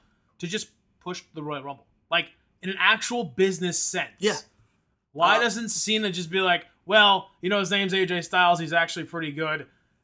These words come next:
Speaker 1: Our match is Sunday, you should probably buy it. Watch it."
Speaker 2: On the network.
Speaker 1: Yeah, on the W W E
Speaker 2: For
Speaker 1: network.
Speaker 2: nine ninety-nine.
Speaker 1: Nine ninety-nine, yeah. I mean, like, i-, in an actual business sense, this isn't a kayfabe thing. This is, like, Cena as a seasoned professional. Maybe he did that and I just missed it. On, like, maybe they just didn't show it.
Speaker 2: Right.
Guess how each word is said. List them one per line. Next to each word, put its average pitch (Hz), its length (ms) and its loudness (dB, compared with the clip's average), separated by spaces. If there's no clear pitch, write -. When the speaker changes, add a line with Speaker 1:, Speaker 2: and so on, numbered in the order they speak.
Speaker 1:
Our 175 140 2
match 180 280 2
is 160 100 -8
Sunday, 170 400 -2
you 156 180 -6
should 180 180 -6
probably 160 300 -2
buy 147 340 -2
it. 147 100 -8
Watch 156 240 0
it." - 80 -20
Speaker 2:
On 123 200 -12
the 123 100 -12
network. 127 440 -10
Speaker 1:
Yeah, 254 140 -2
on 196 180 2
the 220 100 2
W 240 240 4
W - 0 -
E 269 160 0
Speaker 2:
For 269 100 4
Speaker 1:
network. 139 40 -2
Speaker 2:
nine 127 220 -2
ninety-nine. 131 180 -4
Speaker 1:
Nine 233 320 4
ninety-nine, 240 200 2
yeah. 220 160 0
I 202 40 -6
mean, 240 120 0
like, 233 320 0
i-, 240 220 -10
in 233 80 -2
an 220 100 0
actual 233 360 2
business 156 420 -2
sense, 156 140 -8
this 175 100 -12
isn't 196 180 -4
a 190 60 -4
kayfabe 190 380 -2
thing. 175 140 -6
This 175 140 -6
is, 170 120 -10
like, 170 160 0
Cena - 380 -2
as 196 140 -2
a 170 60 -6
seasoned 190 420 -6
professional. 165 400 -6
Maybe 233 200 -6
he 202 60 -6
did 160 140 -6
that 170 60 -4
and 160 80 -6
I 151 60 -6
just 135 180 -20
missed 151 300 -16
it. 156 80 -14
On, 160 120 -10
like, 147 120 -10
maybe 165 140 -6
they 160 80 -6
just 147 140 -12
didn't 131 160 -16
show 139 300 -8
it. 160 80 -12
Speaker 2:
Right. 120 260 -10